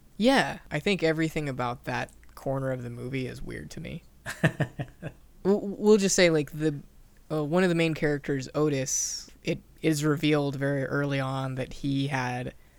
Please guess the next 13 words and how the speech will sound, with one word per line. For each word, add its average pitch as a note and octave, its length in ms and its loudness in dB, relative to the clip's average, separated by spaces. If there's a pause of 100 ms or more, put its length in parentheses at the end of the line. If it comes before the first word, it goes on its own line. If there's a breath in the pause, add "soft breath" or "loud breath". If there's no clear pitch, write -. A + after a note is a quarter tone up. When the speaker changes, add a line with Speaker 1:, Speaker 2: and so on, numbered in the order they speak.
(280 soft breath)
Speaker 1:
a C#3 100 2
love D3 320 4
child B2 680 -4
while C#3 240 2
he C#3 160 -4
was C3 420 -6 (280)
serving C3+ 520 0
in B2 120 -6
Vietnam, B2 680 -6 (200)
like, - 200 -10
with C3+ 220 -2
this - 200 -6
woman. A#2+ 440 -8